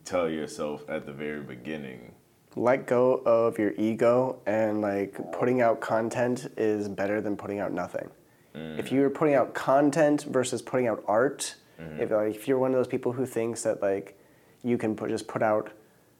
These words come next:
Speaker 2: like, "I wanna put out something meaningful," so you spend, like, fucking three years thinking about what you're gonna do, but not actually doing any of it.
Speaker 1: Mm-hmm.
Speaker 2: After those three years, what do you have? An
Speaker 1: Mm-hmm.
Speaker 2: idea. Maybe it's a
Speaker 1: Yeah.
Speaker 2: fleshed out idea, but it's still just an idea.
Speaker 1: Yeah.
Speaker 2: Um,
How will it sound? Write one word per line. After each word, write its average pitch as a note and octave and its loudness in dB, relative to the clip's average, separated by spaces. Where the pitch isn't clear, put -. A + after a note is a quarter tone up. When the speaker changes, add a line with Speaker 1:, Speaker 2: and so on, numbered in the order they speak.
Speaker 2:
like, - -12
"I A#2 2
wanna C#3 4
put C#3+ 2
out B2+ 4
something A#2+ -4
meaningful," C3+ 2
so - -6
you B2 2
spend, A2 0
like, F#2 -4
fucking A2 -2
three B2+ 2
years A2+ 2
thinking E3 2
about G#2 0
what A2+ -2
you're A2+ -6
gonna G#2 0
do, G#2 0
but G#2 -2
not A#2 2
actually A2+ 0
doing A#2 2
any G2 -4
of F#2 -6
it. G#2+ -6
Speaker 1:
Mm-hmm. - -8
Speaker 2:
After A#2 0
those G#2+ 0
three G#2+ 0
years, A2+ 2
what G#2 0
do G#2+ 0
you F#2 -2
have? - -6
An A2 -2
Speaker 1:
Mm-hmm. - 0
Speaker 2:
idea. G2+ -2
Maybe D#3+ 6
it's E3+ 2
a D3 2
Speaker 1:
Yeah. C#3 -2
Speaker 2:
fleshed C3 2
out E3 6
idea, G#2 0
but G2+ -4
it's G2+ -6
still C3 2
just A#2 0
an G#2 -4
idea. - -4
Speaker 1:
Yeah. C#2+ -6
Speaker 2:
Um, F#2 -2